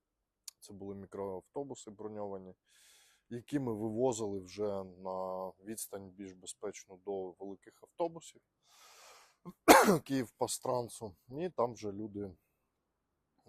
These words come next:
завантажувались в автобус і ї-, їхали вже в Київ, в логістичний центр, там, або Ж Д вокзал, хто потребував якоїсь там допомоги, харчування, тому подібне, потрапляли сюди.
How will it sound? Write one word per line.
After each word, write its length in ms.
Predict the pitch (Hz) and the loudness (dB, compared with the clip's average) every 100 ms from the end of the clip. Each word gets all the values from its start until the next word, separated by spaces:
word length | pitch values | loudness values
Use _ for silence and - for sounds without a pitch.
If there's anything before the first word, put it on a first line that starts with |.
| 104 101 101 101 | -14 -8 -8 -6
завантажувались 960 | 101 101 95 101 98 92 92 92 - 92 90 | -8 -8 -4 -4 -4 -8 -8 -10 -12 -18 -10
в 60 | |
автобус 800 | 95 90 90 - 165 170 131 - | -6 -4 -6 -8 -8 -8 -10 -12
і 40 | 98 | -14
ї-, 640 | 107 92 90 95 104 95 | -14 -14 -14 -10 -10 -10
їхали 460 | 95 104 107 - 95 | -12 -12 -10 -8 -8
вже 160 | 85 95 | -8 -12
в 100 | - | -14
Київ, 400 | - 110 104 - 82 _ | -16 -14 -14 -16 _ _
в 60 | 82 | -20
логістичний 800 | 85 92 92 - 98 90 - 87 | -14 -12 -14 -16 -18 -20 -20 -20
центр, 320 | - 95 92 _ _ | -14 -14 -14 _ _
там, 180 | 82 76 | -20 -20
або 260 | _ 82 | _ -18
Ж 120 | 85 | -16
Д 160 | 95 120 | -6 -4
вокзал, 580 | 120 104 95 98 95 90 _ - _ _ | -4 -6 -6 -4 -4 -6 _ -20 _ _
хто 120 | - | -12
потребував 720 | 101 101 101 98 98 101 98 95 | -12 -14 -14 -10 -4 -2 -2 -4
якоїсь 380 | 92 98 92 | -10 -10 -12
там 200 | - 90 | -14 -20
допомоги, 920 | 87 90 - 101 104 104 92 95 92 87 - | -16 -16 -14 -10 -6 -6 -8 -10 -12 -14 -14
харчування, 840 | 87 - 95 92 98 98 92 90 - | -14 -12 -14 -8 -6 -8 -10 -16 -18
тому 220 | 87 87 | -20 -20
подібне, 420 | - 85 92 90 87 | -20 -20 -20 -20 -20
потрапляли 680 | - - 82 - 92 87 | -20 -20 -20 -8 -8 -8
сюди. 460 | - - 95 120 | -14 -20 -12 -12